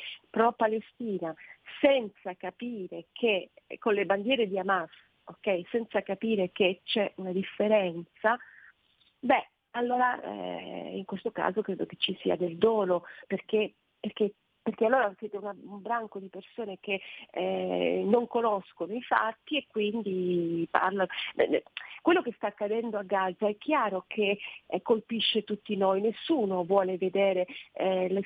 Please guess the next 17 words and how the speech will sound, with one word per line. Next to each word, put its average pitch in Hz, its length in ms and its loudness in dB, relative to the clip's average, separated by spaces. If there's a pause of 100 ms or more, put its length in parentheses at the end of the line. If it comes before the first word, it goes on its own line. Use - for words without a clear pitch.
stragi 196 520 0
di 202 120 0
altri 202 280 -2
esseri 190 320 -4
umani. 185 460 0 (200)
Questo 262 300 0
è 214 40 4
un 208 220 -2
fatto 226 400 0
che, 196 300 0 (200)
che, - 300 -2
che 240 160 4
è 220 60 0
condiviso 247 640 0
anche 285 400 -2
dagli 190 320 -14
stessi, 214 400 -14